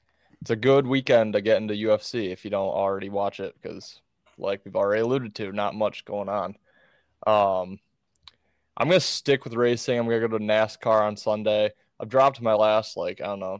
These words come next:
two or three nascar bets I've given out here, but, um, this is gonna be more of an informational piece for people that are actually watching the show. Um, rather than an actual pick. But for the, for the pick, it's going to be Kyle Busch, top ten,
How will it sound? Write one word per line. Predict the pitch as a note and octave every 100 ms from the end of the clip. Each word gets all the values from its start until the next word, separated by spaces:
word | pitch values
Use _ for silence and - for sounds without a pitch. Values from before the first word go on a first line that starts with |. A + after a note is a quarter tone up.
| -
two | A2+
or | G#2+
three | G#2+ G#2+
nascar | G#2+ G#2+ - A2 G#2+
bets | G#2+ -
I've | G#2
given | A2 G#2
out | G#2 G#2
here, | A#2 G#2+ G#2+
but, | G#2 G2+ F2+ _ _ _ _
um, | - F#2 F#2 F2+ G#2 _ _ _ _ _ _ _ _ _ _
this | B2+ C#3+
is | G3 F#3
gonna | F#3+ D#3+
be | A#2+
more | A2 A2 A#2 A#2
of |
an | G2+ -
informational | A#2 A2 G#2 G2+ G#2 A#2+ - C3
piece | B2 C#3 C3+ C#3+
for | - -
people | G#2+ - F2+
that | F#2 E2+ _ -
are | G#2+
actually | F#2+ - F2
watching | G2 G2+ A2 B2 A2+
the | G2
show. | - A2+ A2 A#2 - _ _ _ -
Um, | G2+ G2 F#2+ F#2+ G#2 _ _
rather | G#2+ A2+ A2 A2 A2
than | G#2+
an | G#2
actual | A2 A#2 C3
pick. | A#2 C3 G#2+ -
But | -
for | - C#3
the, | C3 A#2+ - _
for | -
the | C#3
pick, | - C#3+ B2 B2
it's | A2
going | B2+ A#2
to | A2+
be | A2 G#2+ G#2+
Kyle | G#2+ - A#2 A#2+
Busch, | A#2 A2+ - -
top | A2 - -
ten, | A#2+ G2+ G2